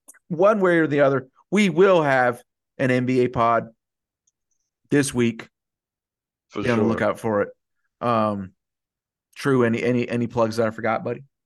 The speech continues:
Speaker 2: Um, I have an album, uh, that is coming out, um, very, very soon. I have worked extremely hard on it. Um, and by working extremely hard on it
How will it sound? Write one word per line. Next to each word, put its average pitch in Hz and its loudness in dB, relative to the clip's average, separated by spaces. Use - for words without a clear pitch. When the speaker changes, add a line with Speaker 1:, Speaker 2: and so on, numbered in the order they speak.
Speaker 2:
Um, 170 0
I - -2
have 139 0
an 117 0
album, 104 -6
uh, 95 -2
that 92 -6
is 90 -12
coming 95 -12
out, 92 -4
um, 90 -4
very, 98 -2
very 90 -4
soon. 87 -10
I 90 -8
have 90 -6
worked 90 -8
extremely 101 -12
hard 95 -2
on 98 -6
it. 87 -12
Um, 92 -8
and 104 -6
by 95 0
working 101 -4
extremely 98 -12
hard 92 -4
on 92 -6
it 92 -8